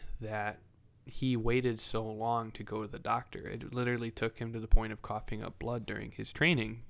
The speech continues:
to go see the doctor. Young people are like that, you know, they're, especially the competitive ones, like, "Oh, I'm playing hurt, not injured,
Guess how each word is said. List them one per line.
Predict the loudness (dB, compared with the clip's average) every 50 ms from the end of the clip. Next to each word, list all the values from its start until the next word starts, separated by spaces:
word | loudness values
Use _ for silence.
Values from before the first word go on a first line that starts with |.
| -14 -16 -16 -16 -16 -16 -8 -6
to | -6 -6
go | -2 -2 -2 -2
see | -2 -2 -2
the | -2 -2 0
doctor. | 2 2 2 0 -2 -4 -4 -4 -4 -8 -18 -20 -20 -20 -20 -20 -20 -20 -20 -20 -20 -20 -20 -20 -20 -20 -20 -20 -20 -20 -20 -20 -20 -20 -20 -20 -20 -20 -20 -20 -20 -20 -20 -18 -4 0
Young | 0 2 2 2
people | 4 2 2 6 8 8
are | 8 8 6 6
like | 6 2 0 0 2
that, | 4 6 6 6 4 0 -4
you | -4 0 2
know, | 4 4 4
they're, | 4 4 6 6 6 6 4 2 2 0 -2 -6 -10 -8
especially | -6 -2 4 4 4 6 6 6 6
the | 6 6
competitive | 4 2 6 8 8 8 8 6 4 4 2 2 0
ones, | -4 -4 -4 -6 -6 -6
like, | -6 -6 -4 -2
"Oh, | 0 2 2 2
I'm | 4 2 2 2 0 -4 -8 -14 -16 -16 -16 -20 -20 -20 -20 -20 -20 -20 -20 -20 -20 -20 -20 -20 -20 -20 -10 -8 -4 0
playing | 2 4 4 4 4
hurt, | 6 6 8 8 6 4 2 -8 -2
not | 2 4 6 6
injured, | 6 4 2 0 -2 -6 -6